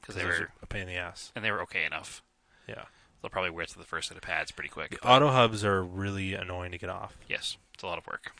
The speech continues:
Speaker 1: So we left them on. But they're not, like, out of spec. They're just,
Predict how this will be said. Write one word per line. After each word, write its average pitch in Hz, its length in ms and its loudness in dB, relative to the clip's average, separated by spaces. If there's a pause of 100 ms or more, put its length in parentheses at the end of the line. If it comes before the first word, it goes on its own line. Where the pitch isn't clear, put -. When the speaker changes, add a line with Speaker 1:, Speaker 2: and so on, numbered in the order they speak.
(840)
Speaker 1:
So 60 160 -8
we 95 80 -10
left 87 160 -4
them 65 100 -16
on. 58 160 -10 (880)
But 104 140 4
they're 117 100 8
not, 127 240 12
like, 92 360 2 (280)
out 101 140 8
of 87 80 2
spec. - 460 2
They're 87 120 -6
just, 82 360 -4